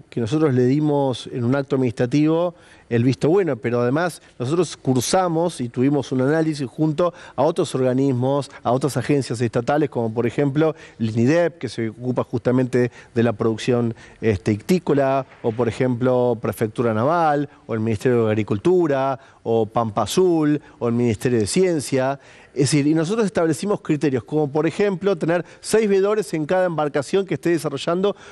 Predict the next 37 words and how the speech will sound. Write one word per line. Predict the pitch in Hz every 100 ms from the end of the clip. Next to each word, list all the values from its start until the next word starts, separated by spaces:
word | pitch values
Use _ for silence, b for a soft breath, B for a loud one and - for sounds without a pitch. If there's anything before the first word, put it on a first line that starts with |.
| B
una | 160 165
prospección | 139 135 - 131 - 160
sísmica. | 147 185 131 110 120
Para | 131
el | 135
que | 175
no | 196
sabe, | - 220
la | 170
prospección | - 139 156 - 190
sísmica | - 208 202 220 226 B B B
es | 165 147
esa | -
actividad | 156 - 170 175 202 190
que | 160 151
busca | 208 202 - 165
mediante | 151 143 180 170 139 131
burbujas | 131 139 180 175 139
de | 160
aire | 160
comprimido, | 170 160 190 196 202 214 - B B -
este, | 131 - 127 -
y | 175 131
que | 120
rebotan | 113 147 185 165 139
en | 127
el | 127
lecho | 151 151
marino | 175 196 196 208
y | 196
después, | 120 - 160 135 - -
este, | 139 - 110 101
suben | - 165 165 139
obviamente | 127 135 151 131 151 147 B
a | 113
la | 120
superficie, | 117 147 185 190 202 220 220